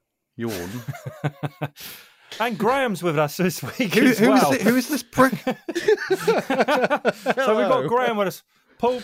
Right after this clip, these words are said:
Speaker 2: Paul's away again on one of his nudist weekends. So we've got Graham with us.
Speaker 3: <laughs> Hello again.
Speaker 2: So we're gonna talk <laughs> about, so it's not really Dirty Dancing.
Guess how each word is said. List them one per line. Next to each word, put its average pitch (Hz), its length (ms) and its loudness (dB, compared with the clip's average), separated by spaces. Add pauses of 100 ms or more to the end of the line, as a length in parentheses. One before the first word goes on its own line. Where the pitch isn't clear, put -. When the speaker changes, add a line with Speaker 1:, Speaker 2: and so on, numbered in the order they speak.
Speaker 2:
Paul's 226 340 -4
away 190 280 0
again 196 400 -2
on 170 240 -4
one 170 140 -2
of 165 80 -2
his 165 300 -2
nudist 165 360 0
weekends. 156 640 -2 (320)
So 151 480 -2
we've 147 240 -6
got 165 260 -2
Graham 151 360 -2
with 117 100 -4
us. - 280 -10 (380)
Speaker 3:
<laughs> - 440 -10
Hello 190 340 -2
again. 139 500 -4 (1400)
Speaker 2:
So 190 260 -2
we're 208 120 -4
gonna 202 220 0
talk 214 520 -2
<laughs> - 140 -4
about, 165 480 0 (1500)
so 143 200 -2
it's 143 100 -4
not 170 220 -4
really 123 680 -2
Dirty 104 440 -10
Dancing. 104 640 -18